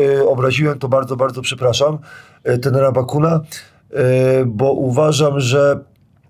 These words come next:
e, nie wiem, czy cierpliwość w Dzikach, e, czy tam coś w środku zdecydowało, ale czasami jak robisz transfer, e, e, przykładowo Grochowskiego i na przykład Pamuły, to, to, to chyba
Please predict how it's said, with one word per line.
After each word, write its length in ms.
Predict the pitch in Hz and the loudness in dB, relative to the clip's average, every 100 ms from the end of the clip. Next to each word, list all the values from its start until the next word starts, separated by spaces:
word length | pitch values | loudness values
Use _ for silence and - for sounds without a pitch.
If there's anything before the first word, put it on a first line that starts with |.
| _ - - | _ -14 -6
e, 580 | 110 113 113 113 107 87 - _ _ _ _ _ - | -2 0 0 0 -2 -6 -14 _ _ _ _ _ -2
nie 80 | 185 | 0
wiem, 100 | 160 | 0
czy 120 | 127 | 0
cierpliwość 720 | 135 120 131 175 117 120 123 | -2 -2 0 2 2 2 0
w 60 | |
Dzikach, 480 | 95 107 127 143 156 - - _ _ _ _ - | -4 -2 0 0 -2 -12 -20 _ _ _ _ -6
e, 340 | 113 113 113 | 0 2 0
czy 160 | 113 123 | 0 0
tam 160 | 131 | 0
coś 140 | 123 117 | 0 0
w 60 | |
środku 300 | 147 165 147 | 0 -2 -2
zdecydowało, 580 | 113 123 113 123 147 - | -2 -2 -4 0 0 2
ale 200 | 160 147 - - - - - - - _ _ _ _ - | 0 0 -4 -18 -12 -12 -12 -20 -20 _ _ _ _ -14
czasami 580 | - 147 180 175 180 160 | -6 -2 0 0 0 0
jak 160 | 151 139 131 147 | 0 0 -4 -2
robisz 320 | 151 165 123 | 0 0 0
transfer, 440 | 160 165 - 147 | 0 0 0 -2
e, 40 | 139 135 127 127 127 123 - 120 | -2 -2 0 0 -2 -4 -8 -10
e, 60 | |
przykładowo 520 | 120 - 123 127 131 123 | -6 -6 -6 -6 -4 -4
Grochowskiego 720 | 123 123 - - 170 135 123 - | -4 -6 -6 -2 -2 0 -4 -4
i 180 | 151 139 | -4 0
na 120 | 127 | 0
przykład 260 | - 123 127 | -2 -4 -2
Pamuły, 380 | 123 160 180 | 0 2 0
to, 120 | 170 156 - - | -2 -6 -12 -10
to, 140 | 147 | -10
to 100 | 160 | -6
chyba 340 | 165 160 151 | -4 0 0